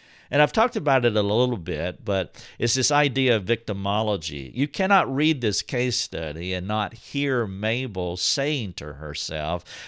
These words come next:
that she is a victim.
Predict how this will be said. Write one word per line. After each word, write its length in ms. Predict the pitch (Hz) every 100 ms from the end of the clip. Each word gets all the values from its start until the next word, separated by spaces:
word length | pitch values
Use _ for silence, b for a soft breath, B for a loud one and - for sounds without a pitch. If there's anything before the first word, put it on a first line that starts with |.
| B
that 180 | 110 -
she 340 | - 139 101
is 260 | 123 120 110
a 260 | 107 98 - B
victim. 1080 | - 101 98 95 110 - - 73 62 55 53